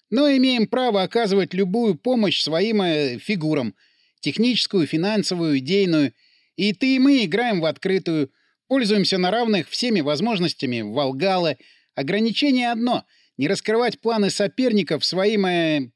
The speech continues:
подшефным. Ну и еще берем на себя обязательство максимальной гуманизации конфликта, соблюдения конвенций, недопущения массового террора и так далее.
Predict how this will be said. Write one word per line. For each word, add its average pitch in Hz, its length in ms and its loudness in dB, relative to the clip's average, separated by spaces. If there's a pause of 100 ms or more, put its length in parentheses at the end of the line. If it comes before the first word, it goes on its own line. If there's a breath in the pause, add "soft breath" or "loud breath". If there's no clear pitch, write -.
подшефным. 214 580 -4 (720)
Ну 285 240 4
и 262 80 4
еще 226 340 2
берем 233 280 0
на 214 80 0
себя 196 320 0
обязательство 196 680 -2
максимальной 180 640 0
гуманизации 160 720 0
конфликта, 147 680 -4 (280 loud breath)
соблюдения 170 580 -2
конвенций, 180 680 0
недопущения 165 640 -2
массового 151 580 -2
террора 180 540 -2
и 247 160 -4
так 233 240 -4
далее. 202 440 -2